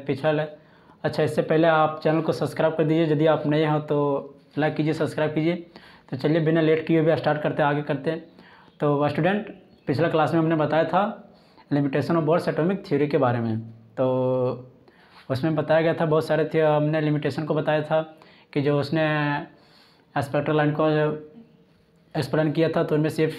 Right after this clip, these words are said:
hydrogen को ही कर पाया था, बाकी other atom को नहीं कर पाया। फिर hydrogen like जैसे हो गया एच ई प्लस, एल आई टू प्लस, बस उतना ही कर पाया था।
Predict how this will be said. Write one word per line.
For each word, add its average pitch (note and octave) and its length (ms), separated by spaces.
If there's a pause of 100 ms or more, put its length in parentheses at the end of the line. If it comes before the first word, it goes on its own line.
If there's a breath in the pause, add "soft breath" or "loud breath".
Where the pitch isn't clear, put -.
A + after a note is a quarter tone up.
(160)
hydrogen C#3 320
को D3 120
ही D#3 100
कर E3 140
पाया D3 180
था, D#3 140
बाकी C#3 260
other D3+ 180
atom C#3+ 240
को D3+ 100
नहीं D3+ 160
कर D3+ 100
पाया। D3+ 240
फिर D#3 160
hydrogen C#3 360
like D3 180
जैसे C#3+ 220
हो D3 80
गया D3+ 280 (800 loud breath)
एच C#3+ 160
ई D#3 40
प्लस, D3+ 420
एल D3+ 200
आई D3+ 120
टू D3+ 140
प्लस, D3+ 520 (140)
बस C#3 180
उतना D3 200
ही D#3 80
कर D3+ 240
पाया D3+ 200
था। D3+ 400